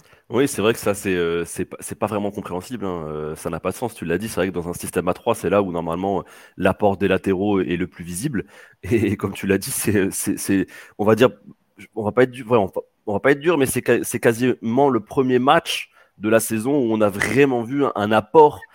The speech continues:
euh, significatif des latéraux. Je trouve que Hakimi, et c'est pas une, une, une, comment dire, euh, du favoritisme ou autre, ou du chauvinisme, je trouve que Hakimi à droite a été plus en vue que Bernat, même si Bernat,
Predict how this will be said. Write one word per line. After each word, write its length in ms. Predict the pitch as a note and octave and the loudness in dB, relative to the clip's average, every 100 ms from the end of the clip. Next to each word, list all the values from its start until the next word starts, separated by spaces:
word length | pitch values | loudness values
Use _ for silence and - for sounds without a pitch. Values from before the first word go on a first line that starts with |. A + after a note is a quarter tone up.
| _ - | _ -12
euh, 60 | |
significatif 880 | F#2 - B2+ B2 - A2+ A2+ - G#2 | -8 -6 -4 -6 -6 -2 -2 -2 -4
des 120 | A2 | 2
latéraux. 340 | G#2 G2+ A#2 D3+ | 2 2 -2 -4
Je 60 | |
trouve 180 | - D#3 | -6 -10
que 300 | - A2+ D#2+ | -6 -6 -4
Hakimi, 360 | - - B2 B2+ | -8 -8 -6 -4
et 40 | |
c'est 140 | G2+ - | -4 -2
pas 200 | A2+ G#2 | 2 2
une, 220 | G2 F2 - | 0 -8 -16
une, 120 | E2+ D#2+ _ _ _ | -20 -20 _ _ _
une, 380 | - F2+ F2+ E2+ | -12 -8 -6 -6
comment 220 | - F2+ F2+ | -8 -10 -8
dire, 200 | F2 E2 | -6 -6
euh, 200 | D#2+ E2+ - - _ | -8 -10 -14 -20 _
du 120 | _ F#2 | _ -6
favoritisme 640 | G2 F#2 G2+ - G2 F2+ | -4 -2 -4 -6 -10 -4
ou 100 | G#2+ | 0
autre, 240 | C#3+ - G2 | 0 -2 -10
ou 40 | |
du 80 | F#2 | -14
chauvinisme, 480 | - F#2+ C3+ C#3 G2 | -6 -2 0 -2 -6
je 100 | G2 | -16
trouve 220 | - C3 | -16 -8
que 100 | A2 | -4
Hakimi 420 | G#2+ A2 A#2 A#2 B2 | -2 -4 -4 0 2
à 100 | G2+ | 2
droite 300 | G2 A#2 G2+ | 2 2 2
a 40 | |
été 180 | F#2 F#2+ | -4 -6
plus 260 | - A2+ | -10 -6
en 100 | G#2+ | -4
vue 200 | G2+ A2+ | -4 -6
que 180 | A2 F#2+ | -8 -6
Bernat, 340 | F2+ F#2 B2+ E3 | -4 -2 0 -2
même 140 | G2+ | -4
si 140 | G2 G2 | -8 -2
Bernat, 320 | G2+ A2+ B2+ | 0 4 2